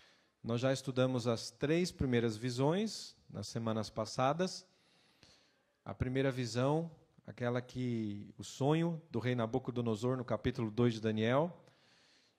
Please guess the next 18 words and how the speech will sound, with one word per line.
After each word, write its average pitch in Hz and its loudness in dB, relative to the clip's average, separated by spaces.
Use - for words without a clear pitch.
Já 131 0
estudamos 139 0
também 135 0
a - -8
segunda 139 0
visão, 160 2
que - -8
foi 127 4
aquela 123 2
visão 123 2
que 123 -4
Daniel 120 4
recebeu 127 2
no 131 -2
capítulo 120 0
sete 135 0
de 117 -4
Daniel. 117 4